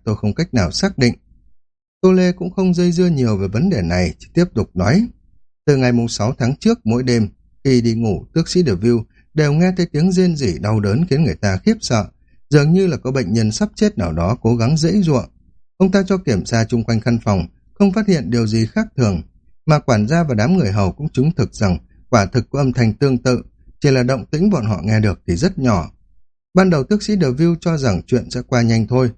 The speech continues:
nên không để ý lắm, nhưng tiếng rên rỉ đau ớn càng lúc càng thường xuyên, thậm chí xuất hiện vào cả ban ngày, mà lại còn có cả tiếng khóc khiến lòng người run rẩy nữa. Điều này khiến tước sĩ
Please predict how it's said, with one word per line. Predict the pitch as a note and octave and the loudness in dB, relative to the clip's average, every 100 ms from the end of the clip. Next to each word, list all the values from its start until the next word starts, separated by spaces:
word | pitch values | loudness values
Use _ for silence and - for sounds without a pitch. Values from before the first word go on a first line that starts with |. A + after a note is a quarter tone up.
| _ | _
nên | G#2+ A#2 | 0 0
không | - A#2+ | 0 0
để | G#2 E2+ | 0 -2
ý | F#2+ | 0
lắm, | B2 A2 F#3 B3 _ _ _ - | 2 2 0 -2 _ _ _ 0
nhưng | G3 F#3+ | 0 2
tiếng | F3 G3+ | 0 2
rên | G3+ G3 | 2 0
rỉ | D3+ G2 | -2 -2
đau | C#3 D#3+ | -2 -2
ớn | G2 B2 A#3 - | 0 0 0 0
càng | A#2+ F#2 | -2 2
lúc | D3 G3+ - | 0 0 -2
càng | G#2 E2+ | -2 0
thường | G#2+ F2 | -2 -2
xuyên, | - C3 A#2+ - _ _ | 0 0 0 -2 _ _
thậm | C#3 B2 | -4 0
chí | D3+ | 0
xuất | F3 A3+ | 0 2
hiện | G3+ C3+ | 0 -2
vào | G#2 A2 | -4 -4
cả | F#2 | -4
ban | E2+ A#2+ | -2 0
ngày, | A#2+ G2+ E2 - _ _ | 2 0 -2 -8 _ _
mà | D3 | 0
lại | C#3 C3 | 2 2
còn | B2+ A#2+ | 0 0
có | C3+ | 0
cả | - F#2 - | -2 -2 0
tiếng | A2 | -2
khóc | D3+ G#3+ A#3 - | 0 -2 -2 -2
khiến | A#2+ E3 | -2 0
lòng | C3+ D#2 | 0 0
người | F2 E2 | -2 -2
run | F#2 B2 A#2+ | 0 2 2
rẩy | A2+ D2+ | -2 -2
nữa. | G#2 F#3 A3+ _ _ - _ _ _ | -2 0 -2 _ _ -20 _ _ _
Điều | D#3+ D3 | 0 2
này | C#3 B2 | 2 0
khiến | - C3 | 0 0
tước | F#3+ | 0
sĩ | F#3+ | 0